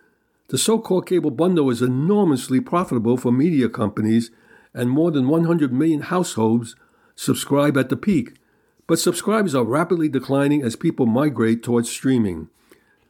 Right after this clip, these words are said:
Now, roughly seventy million households subscribe to cable. As a result, most media companies are pulling resources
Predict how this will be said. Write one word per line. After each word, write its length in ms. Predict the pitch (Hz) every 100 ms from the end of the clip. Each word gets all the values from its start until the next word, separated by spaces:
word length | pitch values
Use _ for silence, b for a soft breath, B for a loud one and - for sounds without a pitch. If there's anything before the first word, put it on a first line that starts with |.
| b b b b
Now, 720 | 135 208 240 156 156 214 208 b b b
roughly 560 | 123 180 240 143 156 180
seventy 1000 | - - 214 240 202 160 143 131 156 - b b b
million 580 | 127 196 220 147 151 165
households 560 | - 220 - 123 131 135
subscribe 540 | 135 - 135 127 151
to 80 | 175
cable. 600 | 175 214 143 98 87 - b b b b b b -
As 220 | 117 117
a 60 | 175
result, 540 | 196 123 123 135 165 - b b b _
most 300 | 131 233 -
media 300 | 165 165 143
companies 480 | 143 139 160 156 135
are 140 | 117
pulling 440 | - - 226 208
resources 800 | 151 208 202 117 120 120 139 135